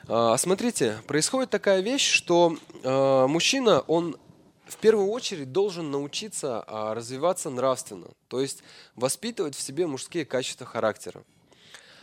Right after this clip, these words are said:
Как правило, а, наше образование начинается с того, что нас начина-, нам начинают давать какую-то информацию. Мы начинаем постигать информацию, пытаемся запомнить, да, а, физика, математика, химия, там, русский язык и все остальное.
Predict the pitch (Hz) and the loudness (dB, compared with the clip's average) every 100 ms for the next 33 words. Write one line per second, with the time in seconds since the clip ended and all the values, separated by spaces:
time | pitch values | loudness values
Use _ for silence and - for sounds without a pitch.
0 | _ 139 131 220 269 240 180 151 - 117 | _ -6 0 4 6 6 4 2 -2 -4
1 | 120 120 127 175 202 190 160 160 175 262 | -2 -2 0 0 0 -2 -2 -4 -2 0
2 | 208 143 - 165 175 160 - 160 226 - | 0 0 -2 0 0 0 -2 0 0 -2
3 | 147 175 - 135 135 151 123 190 185 - | -2 -2 -4 -6 -2 0 2 0 -2 -2
4 | 165 135 123 151 - 135 123 117 - 117 | 0 2 0 -2 -8 -12 -10 -10 -8 -2
5 | 113 110 85 104 156 139 139 131 117 113 | -2 -2 -6 -6 -6 -4 -2 -4 -4 -8
6 | 113 120 - 107 101 107 127 120 113 101 | -2 -2 -2 -6 -6 0 0 0 -4 -10
7 | 92 101 110 98 - 87 95 135 151 127 | -8 -4 -2 -4 -8 -12 -6 -2 -2 -2
8 | 98 104 131 - - - - - - 92 | -2 0 0 -6 -20 -20 -20 -14 -2 0
9 | 92 92 - 165 151 135 - 120 110 107 | 2 0 -4 -8 -6 -6 0 0 0 -4
10 | - 117 139 135 - - - 131 131 120 | -4 0 2 2 -4 -10 -8 -6 -4 -4
11 | 107 - 90 110 113 - 110 131 131 98 | -6 -8 -10 -10 -10 -10 -10 -8 -10 -12
12 | - 110 - 107 117 110 | -10 -10 -8 -8 -4 -4